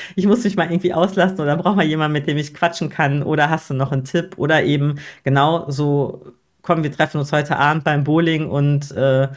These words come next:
quatschen dann noch mal“ oder haben halt Spaß miteinander. Mm, das finde ich gut. Also wenn nicht immer alles nur, nur ernst ist und, ne, aber Familie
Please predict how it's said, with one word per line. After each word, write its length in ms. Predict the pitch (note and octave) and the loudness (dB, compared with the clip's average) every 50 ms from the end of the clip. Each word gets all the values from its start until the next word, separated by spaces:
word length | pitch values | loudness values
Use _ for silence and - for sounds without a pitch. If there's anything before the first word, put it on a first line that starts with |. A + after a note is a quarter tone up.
| - - - - _ _ _ | -18 -20 -20 -20 _ _ _
quatschen 380 | - - F3+ F#3 F#3+ - F3+ D#3 | 0 0 0 0 0 -4 0 0
dann 160 | D3+ D3+ D3+ | 0 0 0
noch 160 | D3 C#3+ D3 | -2 -2 0
mal“ 240 | D#3 C#3 C#3 C#3 C#3 | 0 2 2 2 2
oder 240 | C3 A#2+ C3 C3 - | 0 -2 -2 0 0
haben 200 | D3+ D#3+ D#3+ D3+ | 0 0 2 0
halt 160 | C#3+ B2 B2+ | 0 0 0
Spaß 520 | - - - - C#3 C3+ E3+ F#3 F#3+ - | -6 -14 -2 2 2 2 2 0 0 -4
miteinander. 680 | E3+ D3 C#3+ D3 C#3 C3 C3+ C3+ C#3 D3 D#3 F#3 G#3 G3 - _ _ _ _ _ _ _ _ _ _ _ _ _ | -2 -2 -2 -2 0 0 2 2 2 0 0 -2 -4 -6 -12 _ _ _ _ _ _ _ _ _ _ _ _ _
Mm, 240 | D3+ D3+ D3+ C#3+ C#3+ | -2 -2 -2 0 2
das 200 | D3 D#3 D#3 - | 0 0 0 0
finde 200 | - E3 D3+ C#3 | -2 -2 -2 -2
ich 140 | C#3+ C#3 | -4 -4
gut. 400 | - F3 F3+ A#3+ E4+ - - - _ _ _ _ _ _ _ _ _ _ | 0 2 2 2 2 0 -4 -14 _ _ _ _ _ _ _ _ _ _
Also 200 | - D3 C#3+ C#3+ | 0 0 2 2
wenn 120 | D#3 D3+ | 2 2
nicht 140 | E3 D#3 - | 0 0 0
immer 220 | - D#3 D#3 D#3+ - | 0 0 0 0 0
alles 360 | D3+ E3 F3 E3+ E3+ - - | 0 2 0 0 -2 -4 0
nur, 540 | E3+ F3+ F#3+ G3+ G3 F#3 F#3 F3 F#3 F#3 - | 2 4 4 6 6 4 4 2 0 -4 -4
nur 320 | E3 D#3+ F3+ G#3 G#3+ - - | 2 4 4 6 4 4 2
ernst 460 | D3 D#3 D#3 E3+ F3+ F#3+ F#3+ F#3+ F#3+ | 2 2 4 4 2 0 -2 -4 -6
ist 320 | - - F3 F3 F3 - - | -4 -2 -2 -2 -4 -6 -4
und, 400 | - C#3+ D3 D3+ D3+ C#3 D3 - - - - - - - _ _ | -4 -4 -2 -2 -4 -6 -6 -12 -20 -20 -20 -20 -20 -20 _ _
ne, 280 | E3+ G3+ B3 B3 - - | -2 0 0 -2 -6 -2
aber 580 | - C#3 C#3 D3 C#3+ C#3+ C#3+ C#3 - - - _ _ _ _ _ _ | -2 0 2 2 2 2 2 0 -2 -6 -12 _ _ _ _ _ _
Familie 800 | _ - - A#2+ B2 B2+ C#3+ F3 F#3+ F3 E3 D#3 D3 C#3+ D3 | _ -10 -6 -2 0 2 2 4 4 2 2 2 0 0 -2